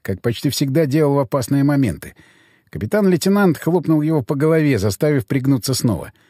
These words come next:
Моторы грузовика и внедорожника порыкивали на холостых,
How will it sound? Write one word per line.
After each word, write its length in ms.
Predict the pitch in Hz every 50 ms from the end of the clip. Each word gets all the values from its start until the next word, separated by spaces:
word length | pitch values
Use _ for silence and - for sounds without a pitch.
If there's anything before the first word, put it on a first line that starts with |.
| _ _ _ _ _ _ _ _ _ _ -
Моторы 340 | - 95 - 202 214 202
грузовика 600 | 170 151 170 175 139 156 165 170 147 - 202 196
и 40 | 175
внедорожника 760 | 156 156 156 143 156 156 185 190 165 139 160 147 - 165 143
порыкивали 800 | - - 131 127 131 156 175 156 - 160 156 160 156 147 147 139
на 300 | 127 107 101 110 113 107
холостых, 720 | - 131 127 127 123 - - - 180 180 170 - - -